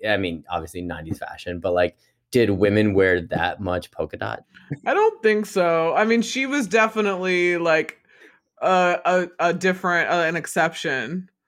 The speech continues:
Speaker 2: Even in the film, no one else is wearing any, like, crazy prints. It's like she's wearing this, like, really, like, get your attention kind of stuff.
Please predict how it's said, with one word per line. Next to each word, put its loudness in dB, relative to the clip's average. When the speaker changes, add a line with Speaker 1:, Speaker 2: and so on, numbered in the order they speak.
Speaker 2:
Even 2
in 2
the 2
film, 0
no 4
one 4
else 4
is 0
wearing 2
any, 0
like, 2
crazy -2
prints. 2
It's -4
like 4
she's -2
wearing 4
this, -2
like, 0
really, 2
like, 2
get 0
your 2
attention -6
kind -4
of -6
stuff. -4